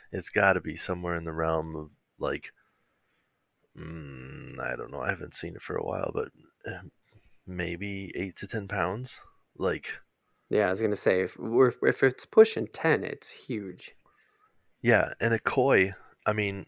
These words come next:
Speaker 1: like, kois that you normally see are maybe a, a big one is like, "Oh, damn, that thing's gotta be, like, almost two pounds."
Speaker 2: Oh,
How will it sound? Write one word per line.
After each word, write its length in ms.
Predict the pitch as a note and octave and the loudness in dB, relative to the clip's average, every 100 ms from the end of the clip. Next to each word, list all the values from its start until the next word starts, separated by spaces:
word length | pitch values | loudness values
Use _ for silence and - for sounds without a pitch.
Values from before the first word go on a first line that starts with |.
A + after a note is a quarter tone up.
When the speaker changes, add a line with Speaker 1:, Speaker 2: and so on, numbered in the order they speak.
| _ | _
Speaker 1:
like, 160 | G2+ - | -2 -2
kois 260 | - A2+ A2 | 2 2 2
that 120 | E2+ | -4
you 100 | G2 | -4
normally 440 | F2+ G2 G#2+ D#2+ | -2 -2 -2 -6
see 280 | - E2 D#2 | -6 -8 -4
are 80 | D#2 | -4
maybe 460 | D#2+ D#2 D#2+ F2 F2 | 0 -2 -2 -2 -2
a, 100 | E2+ _ _ _ - - - _ | -4 _ _ _ -20 -20 -20 _
a 60 | E2+ | 0
big 200 | F#2 E2+ | 0 2
one 240 | F#2 F#2+ | -2 -2
is 100 | E2+ | -2
like, 280 | E2+ E2 - - | -2 -2 -10 -6
"Oh, 200 | A2 G2 | -6 -4
damn, 340 | - G#2 F#2 F#2 | -4 -4 -4 -6
that 160 | G2 | -6
thing's 220 | G2 F#2 | -8 -8
gotta 180 | - F2+ | -6 -6
be, 120 | E2+ F2+ | -4 -6
like, 180 | F2 - | -6 -4
almost 340 | F#2 F#2 F2+ - | -6 -4 -8 -10
two 140 | G2+ | -12
pounds." 520 | - F#2 F#2+ - - _ _ _ _ _ _ _ _ _ _ _ _ _ _ _ _ _ _ _ _ _ _ _ _ _ - | -4 -2 -2 -4 -12 _ _ _ _ _ _ _ _ _ _ _ _ _ _ _ _ _ _ _ _ _ _ _ _ _ -2
Speaker 2:
Oh, 280 | E3 A2+ | 0 0